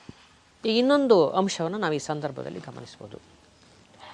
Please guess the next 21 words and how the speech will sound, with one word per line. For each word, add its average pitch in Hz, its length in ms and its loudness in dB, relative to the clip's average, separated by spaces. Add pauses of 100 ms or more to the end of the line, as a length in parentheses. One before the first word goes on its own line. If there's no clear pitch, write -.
(560)
ಸಾಮಾನ್ಯವಾಗಿ, 226 880 4
ಆ, - 580 -16
ಪುಸ್ತಕವನ್ನ 185 720 -2
ಓದುವವರು, 165 840 2
ಪುಸ್ತಕವನ್ನು 156 500 -4
ಹಿಡ್ಕೊಂಡು 156 340 -2
ತಿರುಗುವವರು 139 680 -2 (500)
ಯಾರು 175 280 6 (680)
ಅಂತ 160 140 -8
ಕೇಳಿದ್ರೆ, 165 380 -6
ನಮ್ಮಲ್ಲೊಂದು 151 440 -2
ತಪ್ಪು - 280 0
ಅಭಿಪ್ರಾಯ 127 420 -4
ಇದೆ. - 300 -16 (1300)
ಅಥವಾ 214 180 12
ಅವ್ರು 202 140 12
ಇವ್ರಿಗೆ 226 280 10
ಮಾತ್ರ 190 260 6
ಮೀಸಲು 143 400 -4
ಅಂತ. 123 160 -10
ಯಾರು 165 440 4